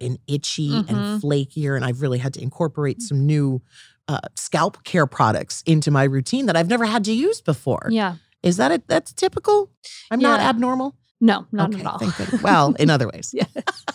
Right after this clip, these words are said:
Speaker 2: in good ways.
Speaker 1: <laughs> Thank you.
Speaker 2: Um, the scalp is sensitive. You know, it, it's different than the rest of your face as well. So if you notice that you are getting irritated from it, it might be the type, but it might be also how frequently you're using it.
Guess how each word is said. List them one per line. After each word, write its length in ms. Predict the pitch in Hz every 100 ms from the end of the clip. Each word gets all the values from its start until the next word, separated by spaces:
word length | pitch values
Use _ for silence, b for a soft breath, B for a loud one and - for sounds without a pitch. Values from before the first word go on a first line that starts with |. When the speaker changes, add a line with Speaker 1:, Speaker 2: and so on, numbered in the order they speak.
| -
Speaker 2:
in 60 |
good 220 | 208 220
ways. 200 | 208 - -
Speaker 1:
<laughs> 100 | _
Thank 240 | - 254 170
you. 240 | 339 - - -
Speaker 2:
Um, 320 | 269 262 247
the 140 | 247
scalp 400 | 247 - 302 415
is 220 | 311 294 233
sensitive. 580 | 220 196 202 185 185 -
You 140 | 240
know, 200 | 226 226
it, 80 | - 233 233
it's 340 | 254 214 -
different 360 | - 233 240 220
than 120 | 233
the 100 | 214
rest 260 | 196 185 -
of 80 | 190
your 100 | 180
face 380 | - 175 170 -
as 220 | 190 185
well. 320 | - 127 -
So 560 | - - 196 185 185 - _
if 160 | 226 208
you 160 | 220
notice 380 | 220 214 208 220
that 100 | -
you 200 | 226 208
are 160 | 202 202
getting 260 | 214 208 220
irritated 540 | 214 208 - 226 214
from 240 | - 220
it, 160 | 220 -
it 80 | 208
might 240 | 196 190
be 220 | - 202 196
the 160 | 180
type, 340 | - - 214 233
but 140 | 214
it 80 | 202
might 220 | 196 190
be 120 | 202 196
also 360 | 185 - 190
how 260 | 170 185 180
frequently 540 | - 220 - - 165
you're 180 | 151 156
using 380 | 156 165 - -
it. 180 | 135